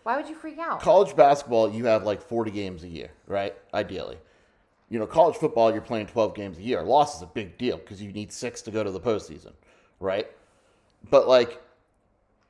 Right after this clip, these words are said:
Speaker 2: it's like college baseball. Like, the other night, Arizona got killed. Yeah, there's, like, a hundred games in a season.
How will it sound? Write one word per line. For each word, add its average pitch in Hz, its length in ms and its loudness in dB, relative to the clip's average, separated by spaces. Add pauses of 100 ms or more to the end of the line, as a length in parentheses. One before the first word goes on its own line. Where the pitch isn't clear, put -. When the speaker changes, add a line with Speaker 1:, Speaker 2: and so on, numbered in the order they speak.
Speaker 2:
it's 143 140 -2
like 147 100 4
college 147 380 4
baseball. 123 480 0
Like, 95 180 -4
the 113 80 0
other 113 160 2
night, 107 120 -2
Arizona 104 360 -2
got 101 240 -6
killed. 101 300 -10
Yeah, 131 180 -8
there's, 131 180 -12
like, 151 160 -4 (140)
a 113 60 -18
hundred 131 320 -8
games 110 300 -4
in 95 60 -10
a 90 60 -10
season. - 380 -14